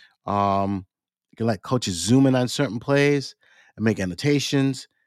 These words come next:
review the plays, and tag, uh, favorites for, you know,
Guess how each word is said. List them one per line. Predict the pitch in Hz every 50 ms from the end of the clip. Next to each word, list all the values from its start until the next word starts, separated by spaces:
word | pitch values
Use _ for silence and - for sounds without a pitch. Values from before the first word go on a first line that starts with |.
| _ _
review | - 113 107 147 185
the | 175 185
plays, | 170 - 147 131 131 131 131 131 117 - -
and | 107 101 92
tag, | - - 131 123 123 101 - -
uh, | - 107 101 95 90
favorites | - - 135 123 110 107 95 -
for, | - - 110 107 98 92 92 98 85 - _ _ _ _ _ _ _ -
you | 120
know, | 107 98 90 82